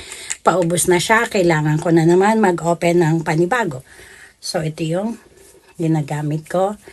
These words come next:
Konti-konti lang ang lagay kasi the more marami kayong nilalagay,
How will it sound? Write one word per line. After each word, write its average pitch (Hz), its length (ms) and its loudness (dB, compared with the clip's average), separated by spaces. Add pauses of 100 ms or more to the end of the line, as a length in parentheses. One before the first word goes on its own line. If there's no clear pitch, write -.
(580)
Konti-konti 285 720 6
lang 269 160 6
ang 247 160 4
lagay 190 240 6
kasi 220 480 4
the 180 160 2
more 220 240 6
marami 214 420 4
kayong 240 380 4
nilalagay, 180 800 2